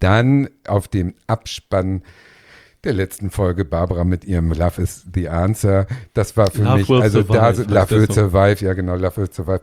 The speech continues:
Speaker 1: ein Schrottlied, aber in dem Moment, äh, alle Schleusen offen, ne? Also ich hab geheult wie Schloss von Dampfschloss. Ich fand's so. Und nochmal, um zu begreifen, wie die Indis-,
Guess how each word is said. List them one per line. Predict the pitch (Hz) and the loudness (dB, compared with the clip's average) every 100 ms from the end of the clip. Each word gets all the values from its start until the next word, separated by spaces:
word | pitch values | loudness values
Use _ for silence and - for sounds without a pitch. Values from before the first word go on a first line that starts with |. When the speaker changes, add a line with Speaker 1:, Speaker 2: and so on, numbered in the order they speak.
| - 113 - | -8 -10 -2
Speaker 1:
ein | 107 | -2
Schrottlied, | - - 117 123 107 104 - | 0 0 0 0 0 0 0
aber | 107 107 | 0 0
in | 104 107 | -2 0
dem | 110 | 0
Moment, | 113 104 101 104 113 - | 2 0 2 0 0 -6
äh, | 90 95 90 | 0 2 2
alle | 113 113 | 2 0
Schleusen | 107 104 95 80 104 | 0 2 2 2 -4
offen, | 76 73 69 | -6 -6 -6
ne? | 82 98 | -2 -2
Also | 92 87 | -2 -4
ich | 92 | -4
hab | 98 - | -4 -2
geheult | 82 90 87 82 - | -2 0 0 -2 -4
wie | 78 76 | -8 -6
Schloss | - 71 - | -6 -8 -8
von | - | -14
Dampfschloss. | 67 - 78 - - - | -14 -16 -16 -16 -14 -12
Ich | 90 | -6
fand's | 107 87 - - - - - _ _ - _ _ | -4 -4 -8 -20 -20 -12 -14 _ _ -20 _ _
so. | - - - - - - - _ | -14 -14 -14 -20 -20 -20 -20 _
Und | - 190 214 220 - _ _ _ _ _ _ _ _ _ _ - | 0 2 0 -2 -16 _ _ _ _ _ _ _ _ _ _ -4
nochmal, | 95 143 151 131 123 120 123 123 _ _ - | 0 0 0 0 2 0 -2 -8 _ _ -4
um | 120 | -4
zu | - 95 | -4 -8
begreifen, | 82 92 90 104 117 - 113 107 110 - _ _ | -6 -4 0 2 0 -4 -4 -4 -6 -12 _ _
wie | - 110 | -4 -2
die | 98 95 | -2 -4
Indis-, | 127 127 123 113 | -2 0 -2 -6